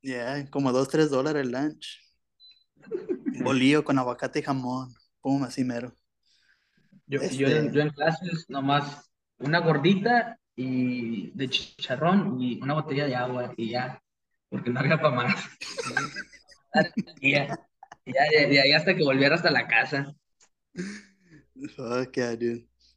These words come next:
Speaker 1: Eh, entonces, te tomas a lo, a lo, a lo más chocolate con leche en la mañana.
Speaker 2: Y a veces cuando me acuerdo,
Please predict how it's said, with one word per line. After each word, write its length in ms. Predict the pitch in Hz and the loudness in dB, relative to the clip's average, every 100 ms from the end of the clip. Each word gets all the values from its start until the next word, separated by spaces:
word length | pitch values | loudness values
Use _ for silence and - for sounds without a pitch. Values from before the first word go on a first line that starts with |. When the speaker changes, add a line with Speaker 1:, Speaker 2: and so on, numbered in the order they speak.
| - | 0
Speaker 1:
Eh, 140 | 147 | 4
entonces, 500 | 151 147 156 190 - - _ | 4 4 4 2 2 -14 _
te 120 | - 156 | -4 -2
tomas 340 | 160 175 - _ 185 _ _ _ _ _ | 0 -2 -4 _ _ _ _ _ _ _
a 80 | - | -2
lo, 180 | 147 156 | 0 2
a 120 | 147 | 2
lo, 180 | 147 143 | 2 4
a 80 | 143 | 2
lo 100 | 135 | 2
más 400 | 147 196 196 - | 2 0 -2 -8
chocolate 440 | - 143 135 131 | -6 0 0 0
con 140 | - 147 | 0 0
leche 360 | 131 127 120 101 _ | 0 -4 -10 -14 _
en 100 | 131 | -8
la 60 | 123 | -4
mañana. 420 | 120 120 123 117 - _ _ _ _ _ _ _ _ _ _ _ | -2 -2 -2 -4 -8 _ _ _ _ _ _ _ _ _ _ _
Speaker 2:
Y 140 | - 135 | -8 -4
a 80 | 123 | 0
veces 460 | 117 185 - 220 | 0 -2 -2 -4
cuando 220 | 139 139 | -2 -4
me 100 | 127 | -4
acuerdo, 500 | 123 - 156 190 196 | -4 -2 -2 0 -2